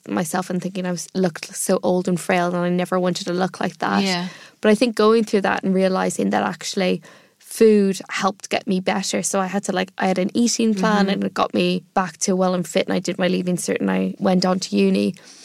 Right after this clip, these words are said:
Speaker 1: But then I realised that for me, food was really healing and it made me better,
Speaker 2: Mm-hmm.
Speaker 1: and I had this new appreciation, new,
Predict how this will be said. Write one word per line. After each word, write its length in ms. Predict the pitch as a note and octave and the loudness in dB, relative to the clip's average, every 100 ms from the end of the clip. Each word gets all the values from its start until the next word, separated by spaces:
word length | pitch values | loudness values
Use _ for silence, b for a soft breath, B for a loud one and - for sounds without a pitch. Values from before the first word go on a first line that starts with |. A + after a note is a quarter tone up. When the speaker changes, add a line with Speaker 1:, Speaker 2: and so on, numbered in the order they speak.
| B B B B B | B B B B B
Speaker 1:
But 100 | A#3 A#3 | 0 2
then 160 | B3+ | 2
I 100 | B3+ | 4
realised 520 | A3+ G#3+ G3 F#3+ F#3 | 4 4 4 2 0
that 120 | F#3 F3+ | -2 -2
for 160 | - | -2
me, 460 | F#3 G#3 G3+ G3+ B3 | 2 2 2 0 0
food 380 | - G#3 G3 G3+ | 0 4 4 4
was 200 | F#3+ F#3 | 0 2
really 200 | G3+ G3 | 0 0
healing 520 | F#3 A#3+ A#3 F#3+ F#3 | 0 2 4 4 2
and 120 | F#3 | 2
it 20 | - | 4
made 260 | F#3+ F#3+ | 4 4
me 80 | F#3+ | 2
better, 400 | F#3 G#3 F#3 F#3+ | 0 2 2 2
Speaker 2:
Mm-hmm. 120 | F#3 | 2
Speaker 1:
and 20 | F#3 | 2
I 340 | F#3+ F#3+ - | 0 -2 -2
had 120 | G#3 | -2
this 180 | G#3 - | 0 2
new 200 | G#3+ A#3+ | 4 6
appreciation, 760 | G#3 - F#3 - G3 - F3+ | 4 0 -2 -2 -4 -2 -2
new, 180 | F3+ F#3+ | 0 -2